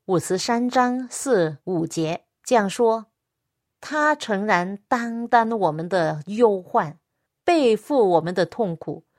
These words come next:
我们却以为他受责罚，被上帝击打苦待了。那知他为我们的过犯受害，为我们的罪孽压伤。因他受的刑罚，我们得平安；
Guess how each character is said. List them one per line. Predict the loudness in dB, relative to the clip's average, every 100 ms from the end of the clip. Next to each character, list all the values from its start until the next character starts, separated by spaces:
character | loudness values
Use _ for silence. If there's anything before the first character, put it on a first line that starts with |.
| _ _ _
我 | 2
们 | 4 4
却 | 2 0
以 | 2
为 | 2 2
他 | 0 -4
受 | -4 2 4 4
责 | 0 -4 0 0
罚， | 0 -6 -10 _ _ _ _ _
被 | 2 2
上 | 2 0
帝 | -2
击 | -2 2 2
打 | 4 2 0 -8
苦 | -4 -2
待 | -2 -6 -6
了。 | -10 -12 _ _ _ 2
那 | 4 4
知 | 4 6
他 | 6 2 0
为 | 4 6 6
我 | 4 4
们 | 4 2
的 | 0
过 | 4 4
犯 | 4 2
受 | 2 2 0
害， | 0 -4 -4 _ _ _ _
为 | 6 8 8
我 | 6 4
们 | 6
的 | 2
罪 | 2 2 2
孽 | 4 2 2
压 | 0 -2
伤。 | -4 -6 -6 -14 _ _ _ _
因 | 0 0
他 | 0
受 | -2 0 2 4
的 | 2
刑 | 0 -4 -6 -2
罚， | -2 -4 -8 -8
我 | 2 2
们 | 2
得 | -2 -4
平 | -2 -6 -4
安； | -4 -8